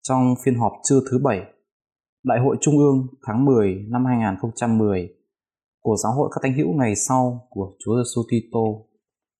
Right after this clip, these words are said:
Trong thế gian càng ngày càng bất chính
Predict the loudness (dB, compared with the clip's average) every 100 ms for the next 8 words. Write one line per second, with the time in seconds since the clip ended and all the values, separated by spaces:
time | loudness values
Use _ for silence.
0 | _ _ _ _ _ _ _ _ _ _
1 | _ _ _ _ -2 0 0 0 2 2
2 | 0 0 0 0 0 -2 -2 -2 -2 -2
3 | 0 -2